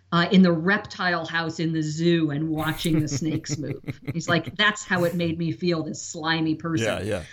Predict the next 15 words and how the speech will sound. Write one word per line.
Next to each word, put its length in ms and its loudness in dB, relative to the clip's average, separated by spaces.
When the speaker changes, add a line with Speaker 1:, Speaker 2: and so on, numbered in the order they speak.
Speaker 1:
Um, 220 0
and 300 4
so, 380 2
so 520 2
Holmes 680 2
has 200 0
a 60 0
particular 600 0
hatred 580 0
of 160 0
blackmailers 800 -2
because, 300 -6
again, 320 0
it, 240 -2
it, 280 -4